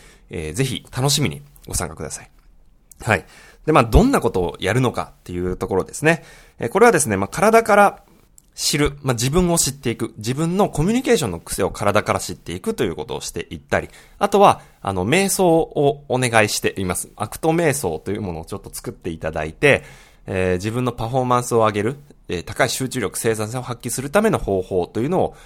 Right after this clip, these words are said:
お、まあ、もう、こんなまるっと依頼してですね、お願いしています。で、まあ、体から知る、瞑想の部分は、実は僕も知らない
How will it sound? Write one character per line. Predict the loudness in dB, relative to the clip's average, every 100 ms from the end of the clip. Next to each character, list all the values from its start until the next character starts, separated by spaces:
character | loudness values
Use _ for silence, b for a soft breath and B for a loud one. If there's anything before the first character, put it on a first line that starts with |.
| b b b
お、 | -6 -4 -2 -4 -8
ま | -4 -4
あ、 |
も | -2 -4 -6 -8
う、 | -16
こ | -6
ん | -2
な |
ま | 2 4
る | 2
っ |
と | 0 -6 -4
依 | -2
頼 | 0 0
し | -2
て |
で | -8
す | -8
ね、 | -12 -14 b b -8
お | -4
願 | 0 0
い | -2
し |
て | -6 -6
い | -6
ま | -8
す。 | -8 -8
で、 | -4 -2 -2 B B
ま | -8
あ、 |
体 | 0 2 4
か | 2
ら | 0
知 | 0
る、 | 2
瞑 | 4 4
想 | 4
の | 2
部 | 2
分 | 4 4 6
は、 | 4 4
実 | -2 -2
は | 0
僕 | 0 0
も | 0
知 | 0 0
ら | 2
な | 2 2
い | 2